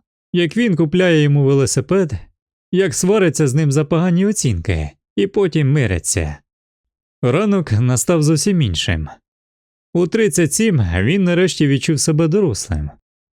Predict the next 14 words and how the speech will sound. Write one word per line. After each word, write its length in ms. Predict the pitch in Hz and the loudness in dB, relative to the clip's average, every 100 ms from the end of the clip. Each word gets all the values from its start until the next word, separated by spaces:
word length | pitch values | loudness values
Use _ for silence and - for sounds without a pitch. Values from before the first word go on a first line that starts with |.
| _ 123 | _ -4
Влад 360 | 110 185 208 | 0 2 2
усе 240 | 196 170 147 | 0 0 0
більше 520 | 196 180 151 120 87 | 0 0 0 0 0
брав 280 | 113 170 170 | 0 2 2
участі 440 | 196 165 - 143 | 0 -2 0 0
у 100 | 139 | 2
вихованні 540 | 139 - 143 156 147 151 | 2 0 0 2 2 2
Данила. 540 | 185 156 87 76 - _ _ _ _ - | 0 0 -2 -6 -12 _ _ _ _ -20
Спочатку 640 | - 190 160 233 147 180 | -4 -2 0 -2 0 0
рідкісні 460 | 170 - 156 - 135 | 0 0 -2 0 0
зустрічі, 760 | 190 175 160 147 - 135 90 - _ _ _ | 0 0 0 -2 0 0 -2 -6 _ _ _
разом 420 | 160 202 156 151 | 0 2 2 2
у 80 | 139 | 0
кіно, 460 | - 143 202 180 | 0 0 2 0